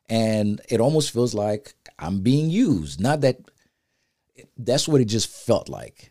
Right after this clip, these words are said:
And, and, um, yeah, so that whole,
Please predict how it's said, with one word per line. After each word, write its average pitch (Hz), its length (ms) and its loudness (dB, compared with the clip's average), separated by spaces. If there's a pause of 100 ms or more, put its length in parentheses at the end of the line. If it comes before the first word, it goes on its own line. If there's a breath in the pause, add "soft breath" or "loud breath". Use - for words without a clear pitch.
And, 101 480 -2
and, 101 340 -4
um, 95 460 -4 (1040)
yeah, 117 240 0
so 107 640 2 (460)
that 113 180 0
whole, 143 680 2